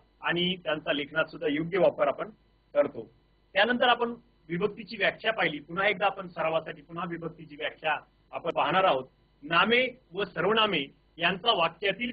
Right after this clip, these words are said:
क्रियापदाशी किंवा इतर शब्दांशी येणारा संबंध ज्या विकारांनी दाखवली जातात, त्या विकारांना विभक्ती असे म्हणतात. आपण बघितलंय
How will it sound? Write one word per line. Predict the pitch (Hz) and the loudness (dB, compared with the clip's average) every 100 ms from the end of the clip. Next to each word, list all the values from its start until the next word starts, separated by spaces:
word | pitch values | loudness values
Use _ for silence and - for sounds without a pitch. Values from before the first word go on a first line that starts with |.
| - | -8
क्रियापदाशी | 180 190 202 220 220 226 160 - _ _ | 0 0 2 2 0 -2 -8 -10 _ _
किंवा | 208 214 214 202 | -2 0 0 -4
इतर | 196 262 247 | -4 -2 -2
शब्दांशी | 214 175 190 180 190 | -4 -2 -2 -2 -4
येणारा | 170 165 160 | -2 0 -2
संबंध | - 208 220 165 151 151 _ _ _ - | -2 -2 0 2 2 0 _ _ _ 2
ज्या | 226 | 4
विकारांनी | 196 175 226 226 240 262 | 4 0 2 2 2 2
दाखवली | 220 180 175 | 0 0 -2
जातात, | 156 147 143 139 - _ _ | -2 0 0 -2 -6 _ _
त्या | 220 | -2
विकारांना | 208 175 170 156 147 156 196 | 0 0 0 0 0 -2 -4
विभक्ती | 147 143 - 165 | -4 -12 -12 -12
असे | - 202 | -10 -8
म्हणतात. | 196 123 117 _ _ _ _ _ _ _ _ _ | -8 -8 -14 _ _ _ _ _ _ _ _ _
आपण | 165 233 220 | -2 0 4
बघितलंय | 226 240 - | 4 4 -4